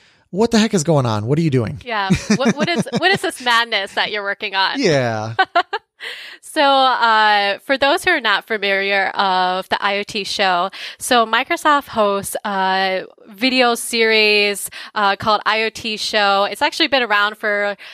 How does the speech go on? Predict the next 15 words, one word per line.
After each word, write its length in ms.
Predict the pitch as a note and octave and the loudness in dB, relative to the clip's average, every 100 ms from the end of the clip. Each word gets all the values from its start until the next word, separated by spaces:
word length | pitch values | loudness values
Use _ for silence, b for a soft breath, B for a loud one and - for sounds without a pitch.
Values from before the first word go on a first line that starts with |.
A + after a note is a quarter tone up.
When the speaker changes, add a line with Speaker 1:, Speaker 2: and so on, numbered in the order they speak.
| B | B
Speaker 2:
last 260 | A#3 A#3+ - | 0 0 0
couple 260 | D4 B3 | -2 -2
years. 720 | A3 A3+ A3+ A3 A3 G#3+ - - | -2 0 2 2 2 -2 -8 -4
Uh, 360 | G#3 G3 G3 - | -2 0 0 -2
it 180 | G#3+ - | -8 -4
started 320 | - B3+ A#3+ | 0 0 4
off, 300 | A3+ G#3+ G#3 | 4 4 2
we 120 | A3+ | -4
were 260 | G#3+ G#3+ G#3+ | -2 -2 -2
doing 280 | A#3+ A#3 G#3 | -2 -4 -2
videos 600 | A#3+ A#3+ A#3 A3+ A3 A3+ | -2 2 2 2 0 0
on 180 | F#3+ | -2
maker 280 | G3 G3+ B3 | -2 -2 -2
projects, 800 | - B3+ B3 C4+ D#4 - - - - | 0 2 2 0 -4 -8 -18 -16 -10
Speaker 1:
Mm-hmm. 220 | C3+ E3 | -8 -8